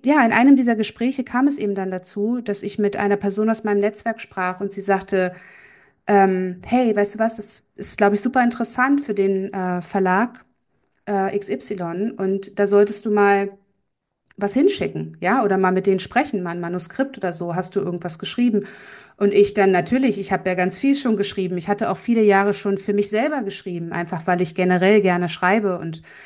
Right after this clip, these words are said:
Journaling für mich einfach auch eine Achtsamkeitspraxis geworden ist, ja. Und, ähm, deswegen hatte ich viele, viele Dinge auch schon da und habe die dann, äh, in ein Manuskript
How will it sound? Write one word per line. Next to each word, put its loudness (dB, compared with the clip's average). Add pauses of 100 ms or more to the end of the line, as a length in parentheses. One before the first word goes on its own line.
(440)
Journaling 8
für -2
mich 0
einfach -8
auch -4
eine -2
Achtsamkeitspraxis -6
geworden -4
ist, -6
ja. 2
Und, -4
ähm, 0 (500)
deswegen 6
hatte 2
ich -2
viele, 6
viele 0
Dinge 2
auch -4
schon -6 (300)
da 4
und 0
habe -4
die 0
dann, 2
äh, -2
in -4
ein -4
Manuskript -8